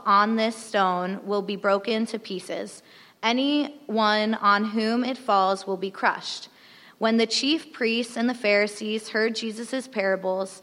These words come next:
they knew he was, they knew he was talking about them. They looked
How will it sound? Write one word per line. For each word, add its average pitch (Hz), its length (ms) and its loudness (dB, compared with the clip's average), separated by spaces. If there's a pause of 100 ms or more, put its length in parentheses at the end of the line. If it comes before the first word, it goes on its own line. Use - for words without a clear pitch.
(380)
they 226 160 2
knew 220 320 4
he 254 200 -4
was, 254 280 -2 (260)
they 226 200 -2
knew 233 240 2
he 226 240 -6
was 214 260 -4
talking 196 420 2
about 190 340 0
them. 175 280 -4 (580)
They 226 200 2
looked - 380 0